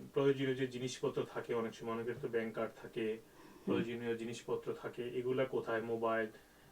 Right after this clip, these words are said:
Speaker 1: এগুলা কি আপনার কাছে?
Speaker 2: না, এগুলো আমার কাছে না। আমার হাজব্যান্ডের ব্যাংক কার্ড, দুইটা বার্কলেস ব্যাংকের কার্ড, মোবাইল, তার পাসপোর্ট, ব্রিটিশ পাসপোর্ট,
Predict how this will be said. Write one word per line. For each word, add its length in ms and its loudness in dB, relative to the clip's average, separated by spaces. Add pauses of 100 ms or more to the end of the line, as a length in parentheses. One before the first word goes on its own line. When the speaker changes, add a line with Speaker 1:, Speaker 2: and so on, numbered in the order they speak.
(140)
Speaker 1:
এগুলা 220 2
কি 80 -2
আপনার 300 -2
কাছে? 500 -2
Speaker 2:
না, 240 12
এগুলো 280 12
আমার 260 12
কাছে 280 8
না। 280 10
আমার 200 12
হাজব্যান্ডের 460 12
ব্যাংক 360 12
কার্ড, 380 12
দুইটা 360 10
বার্কলেস 520 12
ব্যাংকের 380 8
কার্ড, 420 12 (420)
মোবাইল, 600 12
তার 240 12
পাসপোর্ট, 760 12
ব্রিটিশ 380 10
পাসপোর্ট, 680 10